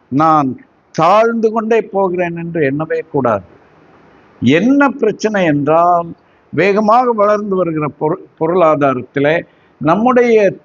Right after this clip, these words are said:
தேவைகளையும் உயர்த்தி கொண்டே போகிறோம். அதாவது, மேல வாட்டர் டேங்க் இருக்கிறது, ஓவர்ஹெட் டேங்க் இருக்கிறது,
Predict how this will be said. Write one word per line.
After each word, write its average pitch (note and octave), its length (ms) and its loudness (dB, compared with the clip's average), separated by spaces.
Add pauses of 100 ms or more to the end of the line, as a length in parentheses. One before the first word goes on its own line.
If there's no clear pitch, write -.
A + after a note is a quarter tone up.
தேவைகளையும் B3 880 0
உயர்த்தி F#3 380 -2
கொண்டே G3+ 480 2
போகிறோம். G3 600 0 (800)
அதாவது, F#3 760 0 (720)
மேல F#3+ 280 2
வாட்டர் F#3 440 0
டேங்க் D#3+ 280 -2
இருக்கிறது, B2+ 520 -4 (640)
ஓவர்ஹெட் E3 480 0 (140)
டேங்க் E3 260 -2
இருக்கிறது, C3+ 560 -2